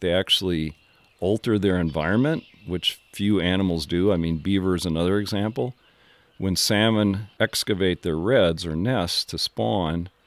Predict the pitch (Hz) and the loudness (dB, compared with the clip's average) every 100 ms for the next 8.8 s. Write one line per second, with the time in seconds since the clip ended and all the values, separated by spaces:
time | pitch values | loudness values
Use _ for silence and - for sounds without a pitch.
0 | _ - 90 95 107 - 101 90 85 - | _ -4 2 4 4 2 0 0 -4 -4
1 | 95 98 104 120 107 92 - 101 95 92 | 2 4 6 6 4 0 0 -2 0 0
2 | - 87 80 71 - - 87 82 78 82 | 0 0 -2 -6 -12 -8 -4 -2 -4 -6
3 | 110 101 85 104 82 - 76 - - 92 | -12 -10 -4 -2 -2 -4 -4 -8 -4 -2
4 | 87 90 90 85 80 87 98 90 95 95 | 0 0 0 0 0 4 4 2 -2 -2
5 | 87 80 80 - 123 139 87 82 82 90 | -2 0 0 0 0 0 0 0 -2 -2
6 | - 90 73 - - 107 107 95 85 76 | -2 -2 -4 -6 -2 2 2 2 -2 -2
7 | 82 78 71 76 80 67 90 95 92 78 | -2 -2 -4 -6 -2 0 0 0 -4 -4
8 | 76 73 73 67 71 78 64 | -4 -6 -6 -6 -6 -6 -8